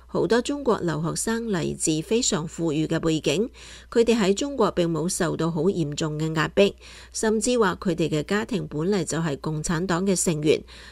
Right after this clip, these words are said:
係體制嘅一部分。仲有係一啲中國學生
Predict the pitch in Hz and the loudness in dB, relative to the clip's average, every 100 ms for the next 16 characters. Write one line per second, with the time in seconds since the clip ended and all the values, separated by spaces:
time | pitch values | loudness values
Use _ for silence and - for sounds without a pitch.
0 | - 220 220 208 165 208 214 170 160 165 | -2 2 2 2 0 2 2 2 0 0
1 | 190 170 160 180 160 - - - - - | 0 0 2 0 0 -4 -18 -20 -14 0
2 | 196 190 175 165 202 170 - 208 208 247 | 2 4 4 4 4 2 2 0 2 -2
3 | 240 269 240 156 156 - - 233 | 0 -2 0 -2 -2 -4 0 0